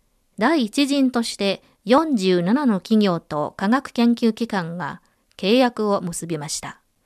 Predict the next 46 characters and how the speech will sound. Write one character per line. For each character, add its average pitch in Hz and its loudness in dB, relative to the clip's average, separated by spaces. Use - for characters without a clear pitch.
こ 233 4
れ 240 4
は 226 4
北 311 0
京 320 -4
の 175 2
エ 247 2
ー 320 2
ア - 0
イ 302 -4
産 294 0
業 175 2
の 170 0
質 - -8
の 320 2
高 294 0
い 220 4
発 190 -4
展 226 2
を 220 4
推 220 2
進 214 0
す 220 -4
る 214 2
こ 208 -4
と 240 0
に 190 2
な 180 -4
る 196 -4
と 160 -2
見 185 -6
ら 170 -4
れ 151 -8
て 143 -14
い 131 -14
ま 143 -8
す。 - -8
こ 226 4
の 226 8
日、 208 -4
二 214 6
千 247 0
二 220 2
十 220 0
二 185 4
年 165 -2